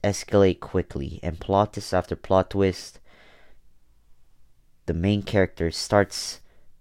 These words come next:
to feel what a normal teenager would, like, would, right? And let's say that the, he starts to like people,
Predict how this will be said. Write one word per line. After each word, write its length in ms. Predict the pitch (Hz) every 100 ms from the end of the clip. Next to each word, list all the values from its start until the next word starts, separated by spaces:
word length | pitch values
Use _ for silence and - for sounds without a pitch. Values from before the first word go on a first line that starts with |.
| -
to 100 | 95
feel 360 | - 110 110 95
what 160 | 90
a 160 | 78 90
normal 300 | 92 90 90
teenager 540 | - 90 85 78 80
would, 360 | 73 95 101 - - - -
like, 300 | - 80 - -
would, 380 | 87 90 80 80
right? 300 | 80 80 - - - - - - - - -
And 420 | 98 95 92 107 - -
let's 240 | 104 -
say 400 | - 95 82 80
that 340 | 71 71 - - -
the, 160 | - - _ - - -
he 220 | - - -
starts 260 | 101 92
to 80 | 98
like 320 | 90 95 -
people, 500 | 82 69 67 67 -